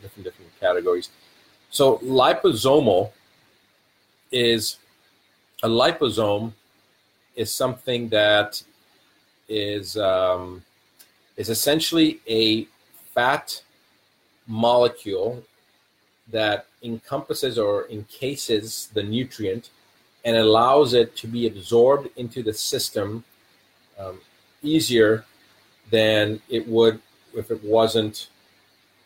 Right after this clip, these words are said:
encapsulated in this, in this, uh, lipid, lipid layer. So you have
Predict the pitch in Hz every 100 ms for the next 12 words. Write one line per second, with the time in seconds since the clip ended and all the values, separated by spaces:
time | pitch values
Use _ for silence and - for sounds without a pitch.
0 | _ - 123 113 120 117 - 107 98 104
1 | - 101 101 95 95 - - _ _ _
2 | _ _ _ _ _ _ _ _ _ -
3 | 110 104 98 - 95 95 92 - _ _
4 | - 117 120 104 82 _ _ _ _ -
5 | 107 107 98 98 67 - - - _ _
6 | _ _ - 131 147 156 151 131 127 113